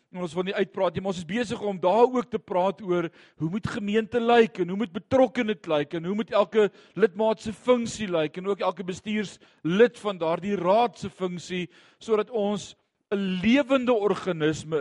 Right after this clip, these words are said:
is en nie net 'n dooie bless myself klap nie. Te veel kerke is 'n bless myself klap. Want wat jy daar kry is wat jy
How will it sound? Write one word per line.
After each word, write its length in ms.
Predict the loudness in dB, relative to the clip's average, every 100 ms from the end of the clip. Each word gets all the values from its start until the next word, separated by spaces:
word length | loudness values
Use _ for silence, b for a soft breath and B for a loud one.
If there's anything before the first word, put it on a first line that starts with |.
| -2
is 120 | -4
en 80 | -10
nie 100 | -8
net 180 | -8 -8
'n 120 | -6
dooie 480 | 0 2 2 2 -2 b b b b
bless 400 | -2 0 -2 -6
myself 720 | -4 -4 -4 -2 -2 -2 -6
klap 360 | -2 0 0 -6
nie. 120 | -12
Te 140 | -10
veel 260 | -8 -4 -4
kerke 600 | -2 0 0 -2 -4 -4 b b b b _
is 140 | -12 -12
'n 140 | -6
bless 340 | -2 -2 -4 -10
myself 720 | -8 -8 -10 -8 -8 -8 _
klap. 340 | -6 -6 _ _ _ _ _ _ _ _ _ _ _ _ b b b b -20
Want 160 | -14 -12
wat 140 | -10
jy 60 | -6
daar 220 | -4 -4
kry 300 | -2 -2 0
is 100 | -2 -6
wat 120 | -8
jy 220 | -4 -4